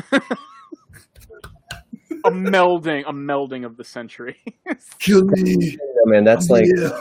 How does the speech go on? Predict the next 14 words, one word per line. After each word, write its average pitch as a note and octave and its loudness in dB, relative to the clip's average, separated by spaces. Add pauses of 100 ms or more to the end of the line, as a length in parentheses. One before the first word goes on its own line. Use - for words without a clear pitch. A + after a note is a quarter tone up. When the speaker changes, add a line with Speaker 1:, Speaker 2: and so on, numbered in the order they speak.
(500)
Speaker 3:
that's C#3 2
like D#3+ 2
the C3 2
Fortnite A2+ 2
tie-in, F#2+ 0
you F#2 0
know F2+ 2
what F2+ 2
I F2+ 2
mean? F2+ -4
Where F#2 0
it's F2 -4
like, E2+ 0
that's A2 2